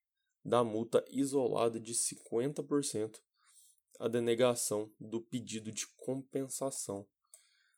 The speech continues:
Essa multa é prevista no artigo setenta e quatro, parágrafo dezessete, da Lei nove mil quatrocentos e trinta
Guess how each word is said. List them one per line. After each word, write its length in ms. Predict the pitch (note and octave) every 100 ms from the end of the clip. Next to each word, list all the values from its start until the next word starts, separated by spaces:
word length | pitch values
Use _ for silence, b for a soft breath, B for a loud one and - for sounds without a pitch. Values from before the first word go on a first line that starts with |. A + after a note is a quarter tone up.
| b _ _ _ -
Essa 320 | F#2+ - G#2+
multa 440 | G#2 G2+ A2+ A2+
é 40 | A2+
prevista 640 | G#2+ A2 F#2+ G#2 - G#2 b b b
no 80 | A2+
artigo 440 | A2 A2 - G#2 G#2
setenta 500 | - A2 - C3+ C#3+
e 60 |
quatro, 500 | - A#2 A#2+ - - _ _ _
parágrafo 760 | G#2+ G#2+ A2 G2+ G#2 G#2+ - G#2
dezessete, 800 | G2 G2 A2+ A#2 G#2+ G#2+ - - _ _ _ _ _ _ _ -
da 140 | A2+
Lei 280 | G#2+ G2+ - _ _
nove 400 | G#2 G#2+ A2 G#2+
mil 220 | G2+ G2+
quatrocentos 880 | G2 - A2 A2 - - G#2 - G#2
e 60 | G2+
trinta 500 | - G2 G2+ G#2